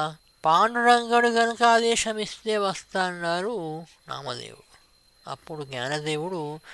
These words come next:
తన ఇష్టము పాండురంగ విఠలునికి తెలపగా, విఠలుడు, "జ్ఞానదేవా, నీవు అన్నీ తెలిసిన వారివి. ఈ నామదేవుడైతే ఇంతవరకు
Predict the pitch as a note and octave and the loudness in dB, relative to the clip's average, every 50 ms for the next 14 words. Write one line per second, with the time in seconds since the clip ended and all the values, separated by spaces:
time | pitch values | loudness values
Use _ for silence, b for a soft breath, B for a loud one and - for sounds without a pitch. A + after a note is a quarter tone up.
0 | B B B B B B B _ _ - D#3+ E3 F3+ F3+ E3+ - - - - A3+ | B B B B B B B _ _ -2 0 0 2 0 -2 -2 -6 -2 0 0
1 | A3 G#3 G3 E3 - - D3+ D#3 E3+ F3+ F#3 F#3 G3 F#3+ F#3 F3+ F3+ E3 D#3 D3 | 0 0 -4 -6 -2 -2 0 0 0 -2 -2 -4 -4 -4 -4 -4 -4 -4 -4 -8
2 | - E3+ E3+ E3+ E3+ E3+ D3+ - - - C3 B2+ B2+ B2 _ - A#2+ A#2 - E3+ | -8 -8 -10 -8 -10 -12 -12 -14 -12 -12 -10 -10 -10 -10 _ -10 -10 -6 -4 -2
3 | F3+ E3+ D#3 C#3 C3 - - C#3 C3+ C#3 C#3 E3 E3 D3 C3+ B2 B2+ B2+ A#2+ B2+ | -2 -2 -2 -4 -10 -10 -8 -8 -8 -8 -8 -8 -8 -8 -8 -8 -6 -6 -4 -4
4 | C3+ C#3 C#3 D3 D3 C#3+ D3+ F3+ F#3 E3 D3 C#3+ D#3 F3 - _ - D#3+ E3 F3+ | -4 -4 -4 -4 -4 -2 0 0 2 2 2 0 -2 -4 -8 _ -14 -8 -6 -4
5 | F3+ F#3+ G3+ G3 F3 D#3 D3+ D#3+ F3+ G#3 _ _ _ _ _ C#3 C3 C#3 D3 E3 | -4 -2 -2 -2 -2 -4 -6 -10 -12 -16 _ _ _ _ _ -6 -6 -4 -2 -2
6 | E3+ F3 D#3 C3+ C#3 B2 B2 - - C#3+ C3+ C#3 C#3+ C#3+ D3 D3+ D#3 E3+ G3 A#3 | -2 -2 -2 -4 -8 -8 -8 -10 -10 -10 -8 -8 -6 -4 -4 -4 -4 -4 -6 -10
7 | A#3+ - _ _ D#3+ _ _ _ E3+ E3+ E3+ F3 E3 D3+ C#3+ C#3+ D#3 F3 G3+ G#3 | -12 -14 _ _ -20 _ _ _ -8 -4 -4 -2 0 2 2 0 2 2 0 2
8 | G3+ G3+ G3+ G3 F#3+ F#3+ F#3 F#3 F#3 E3+ - - G3 G3 F#3+ F3+ E3+ E3+ D#3 - | 2 2 2 4 2 2 2 0 0 -2 -2 0 0 0 0 0 -4 -8 -12 -6
9 | - F3+ F3 F3 F3 E3+ E3+ - - G3 F3+ E3 D#3 D#3 D#3+ F3+ | -4 -2 -2 -2 -4 -6 -8 -8 -8 -8 -6 -6 -6 -8 -8 -10